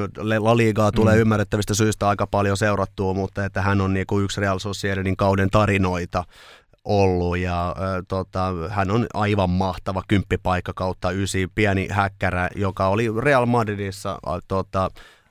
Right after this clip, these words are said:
Speaker 1: laidalla, ja Real Madrid hänen on panostanut, mutta et ei ole vielä vaan saanut siellä sitä mahdollisuutta. Ja Takumi Minamino nyt saattaa olla Liverpoolin kannattajille
Speaker 2: Joo.
Speaker 1: muun muassa, ö, tuttu pelaaja, mutta et kyllähän tuolla muutama ihan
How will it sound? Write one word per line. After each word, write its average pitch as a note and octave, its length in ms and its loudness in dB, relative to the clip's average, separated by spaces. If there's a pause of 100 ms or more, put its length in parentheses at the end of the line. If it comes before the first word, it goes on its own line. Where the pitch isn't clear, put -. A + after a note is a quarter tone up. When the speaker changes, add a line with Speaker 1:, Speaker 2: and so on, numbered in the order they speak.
(100)
Speaker 1:
laidalla, G2 560 4
ja F#2+ 240 4 (240)
Real G2+ 220 2
Madrid F#2+ 260 2
hänen G2 200 2
on F#2 120 0
panostanut, F#2+ 520 0
mutta F2 340 -4
et D#2+ 140 -6
ei G2 140 0
ole F2+ 120 0
vielä F#2 240 2
vaan F#2 160 2
saanut G2 360 -2 (420)
siellä G2+ 340 2
sitä F#2+ 220 0
mahdollisuutta. F#2+ 840 0
Ja G2 80 0
Takumi A#2+ 320 0
Minamino C#3 540 0
nyt A2+ 200 -2
saattaa G#2 460 -2
olla G2+ 140 2
Liverpoolin G2 540 -2
kannattajille G2+ 600 0
Speaker 2:
Joo. G2 40 2
Speaker 1:
muun F#2+ 220 0
muassa, F#2+ 440 0 (420)
ö, F2 280 0
tuttu F#2+ 340 -4
pelaaja, F2 440 0
mutta F2+ 240 -2
et - 60 -8
kyllähän G2 220 2
tuolla D#3 180 2
muutama B2 340 0
ihan A2+ 200 2